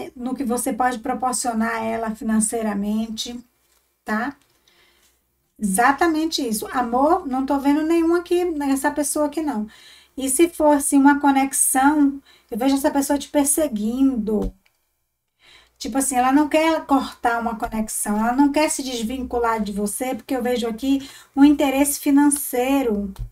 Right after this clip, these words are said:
Tá? Ela quer aqui, ó, que você sempre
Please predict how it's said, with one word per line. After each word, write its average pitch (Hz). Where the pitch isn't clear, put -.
Tá? 220
Ela 226
quer 262
aqui, 269
ó, 233
que 240
você 240
sempre 254